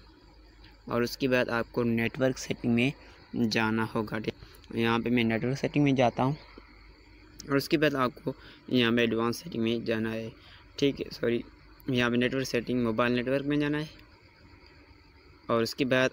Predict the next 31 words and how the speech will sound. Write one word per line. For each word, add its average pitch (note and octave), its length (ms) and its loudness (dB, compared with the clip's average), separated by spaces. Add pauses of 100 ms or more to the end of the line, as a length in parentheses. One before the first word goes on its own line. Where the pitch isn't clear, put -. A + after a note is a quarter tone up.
(100)
आपको B2 360 0
यहाँ A#2 260 0
पे B2+ 160 0 (120)
automatically B2+ 600 0
select B2 500 0
network A#2+ 420 -4 (580)
ये A#2 180 6
मिल A2 200 4
रहा G#2+ 140 2
है। A2 140 -2 (320)
Simply D3 300 0 (100)
आपको C3+ 300 0
क्या A#2+ 160 -6
कर B2 120 -4
देना B2 200 0
है, B2+ 60 0
इसको B2+ 600 2
बंद A2+ 240 0
कर A2 200 -4
देना G#2+ 240 -2
है। A#2+ 180 -8 (2000)
तो B2+ 260 4
बंद C#3+ 320 4
करेंगे D3+ 380 2
तो C3+ 140 -2
आपको, B2+ 380 2 (340)
ए, A#2+ 240 2 (280)
select B2+ 480 0
करने B2 360 2 (260)
पड़ेंगे, A#2+ 520 2 (800)
हम्म, A2+ 380 -6